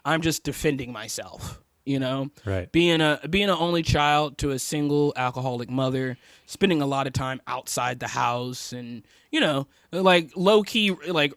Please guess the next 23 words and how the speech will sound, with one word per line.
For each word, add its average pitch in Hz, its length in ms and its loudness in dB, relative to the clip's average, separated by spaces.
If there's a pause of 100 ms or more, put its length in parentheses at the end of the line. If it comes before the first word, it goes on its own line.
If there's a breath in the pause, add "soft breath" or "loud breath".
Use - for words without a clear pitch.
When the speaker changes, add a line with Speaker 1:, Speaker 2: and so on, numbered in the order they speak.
Speaker 1:
low-key 254 360 4
a 180 80 8
runaway, 139 600 2
you 135 180 -6
know? - 80 -2
Speaker 2:
Right. 107 280 2
Speaker 1:
Just 143 200 -2
Speaker 2:
And 147 100 4
it 143 160 4
sounds 156 480 4
like 143 160 4
your 131 100 2
mom 120 800 2
maybe 107 280 -2
wasn't 104 300 0
exactly 117 400 0
chill 131 280 -2
with 131 160 -4
you 135 60 -2
being 127 260 -2
queer 143 280 0
and 147 100 -2
everything? 147 420 -2